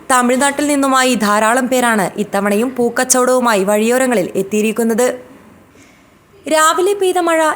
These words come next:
ഇവരെ തെല്ലൊന്ന് ആശങ്കയിലാഴ്ത്തിയെങ്കിലും അതൊന്നും കച്ചവടത്തെ ബാധിച്ചിട്ടില്ല. കാഞ്ഞങ്ങാട് നഗരത്തിൽ പുതിയ ബസ് സ്റ്റാൻഡ്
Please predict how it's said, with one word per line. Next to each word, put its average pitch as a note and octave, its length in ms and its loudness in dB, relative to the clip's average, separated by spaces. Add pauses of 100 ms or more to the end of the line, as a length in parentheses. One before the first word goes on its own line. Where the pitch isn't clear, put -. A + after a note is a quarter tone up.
ഇവരെ B3+ 380 0 (100)
തെല്ലൊന്ന് B3 560 0
ആശങ്കയിലാഴ്ത്തിയെങ്കിലും A#3+ 1160 0 (160)
അതൊന്നും G#3+ 440 -2 (160)
കച്ചവടത്തെ B3 500 0
ബാധിച്ചിട്ടില്ല. G3 760 -2 (480)
കാഞ്ഞങ്ങാട് A3+ 520 2
നഗരത്തിൽ A#3+ 460 0 (160)
പുതിയ C4 260 2
ബസ് E4 160 0
സ്റ്റാൻഡ് D#4 280 0